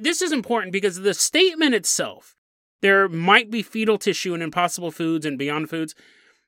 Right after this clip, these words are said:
That is such an intriguing conspiracy theory that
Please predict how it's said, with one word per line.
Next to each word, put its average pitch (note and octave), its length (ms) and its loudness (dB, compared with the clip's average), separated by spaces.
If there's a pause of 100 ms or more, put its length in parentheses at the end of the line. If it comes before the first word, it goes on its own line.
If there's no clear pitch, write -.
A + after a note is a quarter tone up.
That A#3+ 480 4
is A#3 300 0
such - 400 2
an G#3+ 220 0
intriguing A#3 680 -2
conspiracy G#3+ 600 0
theory B3 380 -4
that F3+ 560 0